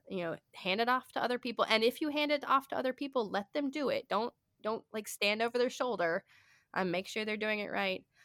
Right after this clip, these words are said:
I do get the reputation of someone who never takes a vacation, uh, who's, you know, is always, who's always on. Um, and that is true,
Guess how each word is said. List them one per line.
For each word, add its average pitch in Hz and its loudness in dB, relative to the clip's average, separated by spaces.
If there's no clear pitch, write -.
I 226 10
do 247 0
get 294 0
the 294 2
reputation 226 0
of - -4
someone 185 -2
who 170 -4
never 160 -4
takes 269 -4
a 311 -4
vacation, 277 -2
uh, 180 -2
who's, 180 -4
you 180 -2
know, 156 -2
is 170 -6
always, 226 2
who's 185 -4
always 214 4
on. 202 2
Um, 180 4
and 196 2
that 190 4
is 190 -4
true, - -4